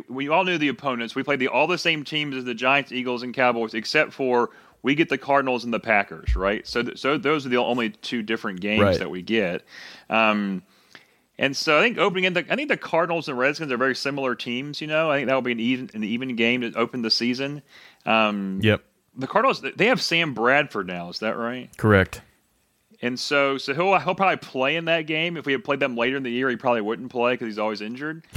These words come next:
Speaker 2: <laughs>
Speaker 1: But,
Speaker 2: Good
Speaker 1: um,
Speaker 2: point.
Speaker 1: and so I actually know who their quarterback is. We play, played the Colts in week two, and quite frankly, I'm not sure if Luck's playing in that game or not.
Speaker 2: Yeah, who knows?
Speaker 1: Um, and so getting the Colts early
Speaker 2: Who knows
Speaker 1: might
Speaker 2: if
Speaker 1: mean
Speaker 2: Andrew
Speaker 1: you'll
Speaker 2: Luck is ever gonna play <laughs> football again?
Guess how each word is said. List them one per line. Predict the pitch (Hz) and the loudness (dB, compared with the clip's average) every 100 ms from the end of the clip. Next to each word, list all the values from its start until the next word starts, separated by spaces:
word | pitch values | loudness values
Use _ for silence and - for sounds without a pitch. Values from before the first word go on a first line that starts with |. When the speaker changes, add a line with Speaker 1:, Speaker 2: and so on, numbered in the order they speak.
| - | 0
Speaker 2:
<laughs> | - - 175 - | 0 4 2 2
Speaker 1:
But, | 170 127 123 | 2 4 2
Speaker 2:
Good | - 127 | 0 0
Speaker 1:
um, | 127 131 | 2 4
Speaker 2:
point. | 131 127 123 - - - - - 277 127 | 4 2 0 -8 -12 -12 -16 -20 -12 -8
Speaker 1:
and | 131 | -2
so | 151 | 4
I | 180 | 4
actually | 180 | 4
know | 143 135 156 | 0 2 2
who | 156 | 2
their | 139 | -2
quarterback | 127 143 156 165 170 | -2 -2 0 0 2
is. | 175 147 | 0 -2
We | |
play, | 131 160 | -2 -2
played | - 165 180 | 0 0 0
the | 120 | -2
Colts | - 160 180 - | 0 0 0 -4
in | 143 131 | -6 -2
week | 143 - | -2 -2
two, | - 147 170 | -4 -2 0
and | 135 123 | 0 0
quite | - 175 | -2 -2
frankly, | - 190 127 | -2 -2 0
I'm | 190 | 0
not | 269 | -2
sure | - 143 | -2 -4
if | 107 | 0
Luck's | 107 156 - | 2 2 0
playing | - 139 151 | -4 -2 0
in | 113 | 0
that | 123 | 0
game | 123 123 | -2 -4
or | 95 | -4
not. | 98 117 78 - | -4 -4 -6 -6
Speaker 2:
Yeah, | 113 113 | 0 2
who | 117 | 4
knows? | 120 113 113 | 4 2 2
Speaker 1:
Um, | 107 104 104 104 - _ _ _ _ - | 2 0 -2 -8 -12 _ _ _ _ -6
and | 123 123 | -4 -4
so | - 139 135 | -2 2 2
getting | 135 185 190 | 2 0 0
the | 139 | -4
Colts | - 170 180 - | -2 -4 -4 -8
early | - 147 175 208 | -10 -4 0 2
Speaker 2:
Who | 202 | 2
knows | 214 | 2
Speaker 1:
might | 202 | 0
Speaker 2:
if | 156 | 0
Speaker 1:
mean | 156 | 0
Speaker 2:
Andrew | 170 165 170 | 0 0 0
Speaker 1:
you'll | |
Speaker 2:
Luck | 143 151 143 | 0 0 -2
is | 123 | -4
ever | 143 | -4
gonna | 147 135 | -4 -4
play | 135 135 | -2 -2
<laughs> | |
football | - 160 202 156 123 | 0 0 2 2 2
again? | 131 117 113 139 | 0 -2 -4 -8